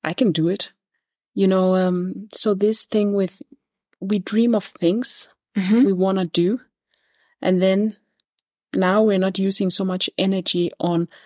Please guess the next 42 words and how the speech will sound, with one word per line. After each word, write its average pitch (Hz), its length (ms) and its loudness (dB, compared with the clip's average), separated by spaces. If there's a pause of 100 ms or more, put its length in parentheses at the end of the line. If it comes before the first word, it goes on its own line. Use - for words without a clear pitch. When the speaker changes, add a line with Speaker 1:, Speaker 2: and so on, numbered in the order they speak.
Speaker 1:
how 185 120 -4
do 185 100 -2
you 190 40 2
say, 190 180 2
pulling 196 440 0
ourselves 175 500 -2
down, 170 340 0 (160)
Speaker 2:
Mm-hmm. 196 240 0
Speaker 1:
but 185 120 2
we 175 100 0
come 196 220 -2
from 180 240 -4
this 185 180 0
space 190 480 0 (120)
of, 170 340 -2 (400)
how 185 160 2
do 185 120 -2
you 185 80 2
say, 175 420 2
um, 165 200 0 (760)
you 180 160 -2
know, 170 140 0
where 175 220 0
we 180 200 -2
are 165 140 -6
calm, 175 500 2 (320)
Speaker 2:
Mm-hmm. 208 200 6
Speaker 1:
where 180 220 6
we 185 120 4
are 170 60 2
in 170 80 4
balance. 175 600 0 (500)
And 180 140 2
then 190 120 2
suddenly 196 440 2
we 180 140 0
can 180 200 -4
see, 190 540 -2 (360)
"Oh, 208 420 2 (100)
I 180 60 0
have 185 260 -2
option - 440 -2